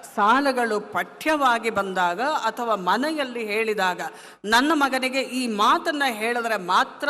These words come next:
ಅವನು ಇನ್ನೊಂದು ಹೆಣ್ಣಿಗೆ ಗೌರವ ಕೊಡೋಕ್ ಸಾಧ್ಯವೇ ಹೊರತು ಇಲ್ಲದಿದ್ರೆ ಸಾಧ್ಯವಾಗೋದೇ ಇಲ್ಲ.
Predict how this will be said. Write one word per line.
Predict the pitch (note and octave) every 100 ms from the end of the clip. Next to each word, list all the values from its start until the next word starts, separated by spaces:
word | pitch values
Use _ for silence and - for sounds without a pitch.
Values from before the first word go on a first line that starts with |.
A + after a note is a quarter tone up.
| C#4
ಅವನು | A#3 A3+
ಇನ್ನೊಂದು | A#3 G#3+ A#3 A3+ G3+
ಹೆಣ್ಣಿಗೆ | G#3 B3+ C4+ B3+ D3 - - - F#3
ಗೌರವ | G3 C4 D#4+ C#4
ಕೊಡೋಕ್ | C4 A#3 A3+
ಸಾಧ್ಯವೇ | - G3+ F#3+ F#3+ G3 F3+
ಹೊರತು | F3 E3 E3+ B3+ F4+ - - -
ಇಲ್ಲದಿದ್ರೆ | A3 C#4+ F4 C4 B3+ G3 A#3 C4 -
ಸಾಧ್ಯವಾಗೋದೇ | - F#3+ G3 E3+ A3 F3+ F3 F#3 A3 A3+ D4+
ಇಲ್ಲ. | A3+ E3+